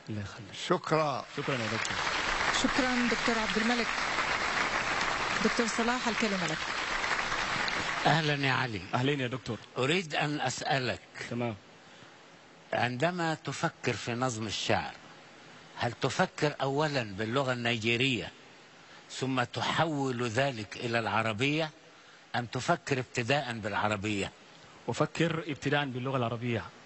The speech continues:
Speaker 4: حقيقة؟
Speaker 1: نعم.
Speaker 4: مع أنها ليست اللغة الأم لك.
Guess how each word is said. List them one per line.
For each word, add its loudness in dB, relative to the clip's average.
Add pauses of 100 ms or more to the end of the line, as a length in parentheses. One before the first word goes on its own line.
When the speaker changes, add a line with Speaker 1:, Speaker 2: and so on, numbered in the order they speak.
(1000)
Speaker 4:
حقيقة؟ 0 (160)
Speaker 1:
نعم. 2 (500)
Speaker 4:
مع 2
أنها 2
ليست -2 (200)
اللغة 0
الأم -2
لك. 0